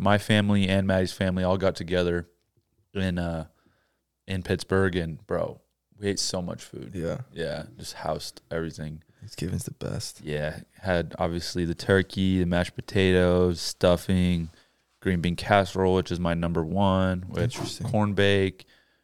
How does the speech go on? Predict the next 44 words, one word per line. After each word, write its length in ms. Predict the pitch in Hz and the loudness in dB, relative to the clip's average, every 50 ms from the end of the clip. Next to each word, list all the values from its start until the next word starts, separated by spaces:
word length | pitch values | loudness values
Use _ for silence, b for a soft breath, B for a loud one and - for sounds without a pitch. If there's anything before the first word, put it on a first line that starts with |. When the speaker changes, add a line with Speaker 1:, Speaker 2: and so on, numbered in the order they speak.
| _ _ - | _ _ -8
Speaker 1:
We 100 | - 85 | -6 -6
had 120 | 80 80 | -4 -2
sweet 220 | - - - 101 101 | -2 0 0 0 0
potato 340 | 90 - - 101 98 95 92 | 0 2 4 6 6 6 6
casserole. 920 | - - 101 95 95 - - 95 92 92 92 92 92 90 92 90 87 - _ _ _ - | 6 4 4 4 4 2 2 2 2 2 2 2 2 2 0 -2 -4 -8 _ _ _ -18
We 120 | 82 87 | -14 -10
had 480 | 87 87 82 82 80 78 78 78 - - - _ _ _ _ _ _ _ - | -6 -4 -4 -2 -2 -4 -4 -6 -8 -12 -16 _ _ _ _ _ _ _ -10
every, 240 | - 80 - - - - | -8 -8 -8 -8 -10 -6
dev-, 300 | - 87 87 82 85 85 | -2 -2 -2 -2 -2 2
deviled 300 | - 101 101 90 90 82 | 2 4 4 4 4 4
eggs. 340 | 90 95 92 90 87 85 - | 6 6 6 4 2 2 0
I 40 | 95 | 0
ate 160 | 90 90 85 - | 2 2 0 0
probably 220 | - 87 82 82 | 0 0 0 0
fifteen, 520 | 80 - - 90 85 - - - 92 87 | -2 -4 -6 -6 -6 -6 -6 -4 -2 0
Speaker 2:
Mm. 120 | 120 117 113 | 0 2 2
Speaker 1:
twenty 220 | 110 98 95 90 90 | 2 2 2 2 0
of 100 | 90 87 | 0 -2
'em. 220 | 90 90 87 85 - _ _ _ _ _ _ _ _ _ _ _ _ _ _ _ _ _ _ _ _ _ | -2 -4 -6 -8 -10 _ _ _ _ _ _ _ _ _ _ _ _ _ _ _ _ _ _ _ _ _
Yeah, 220 | _ _ - - | _ _ -18 -16
it 20 | - | -14
was 160 | - - - | -12 -12 -12
good. 240 | - - - - - _ _ _ _ - | -12 -14 -14 -16 -18 _ _ _ _ -20
Speaker 2:
I 80 | 104 | -20
love 100 | - - _ | -20 -20 _
Speaker 1:
It's 80 | _ - | _ -18
good 40 | - - | -16 -14
Speaker 2:
deviled 140 | - - | -14 -12
Speaker 1:
stuff. 180 | - - - 82 | -12 -10 -8 -8
Speaker 2:
eggs. 100 | - - 90 | -8 -6 -2
Speaker 1:
You 60 | 110 | 4
guys 200 | 151 175 175 147 | 4 6 6 4
don't, 280 | - 156 135 117 - 107 | 2 0 -2 -2 -6 -10
do 100 | 104 110 | -2 2
you 40 | 120 | 2
guys 140 | 139 135 123 | 4 2 2
do, 140 | 135 139 | 2 0
like, 120 | 143 147 143 | 2 2 2
a 40 | 135 | 0
traditional 600 | 135 - 135 127 139 143 - - 151 143 143 135 | -4 -4 -2 0 0 -2 -2 -4 -8 -6 -6 -6
American 200 | 127 127 151 160 | 2 6 10 10
Speaker 2:
Yeah. 220 | 147 - - 151 | 10 10 8 4
Speaker 1:
Thanksgiving? 400 | 139 - 147 139 - - 147 139 | -2 -8 -10 -10 -6 2 6 8
Speaker 2:
Yeah, 60 | 139 | 8